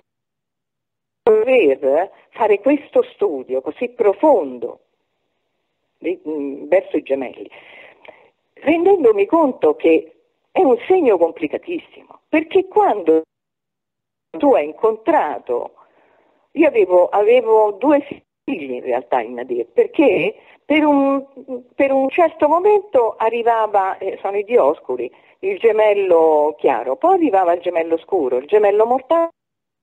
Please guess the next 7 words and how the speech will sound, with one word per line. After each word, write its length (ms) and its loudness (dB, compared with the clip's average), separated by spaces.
e 140 -2
quello 220 -10
immortale. 640 -10
Questa 640 2
condizione, 1400 0
questa 380 0
condizione, 1080 -2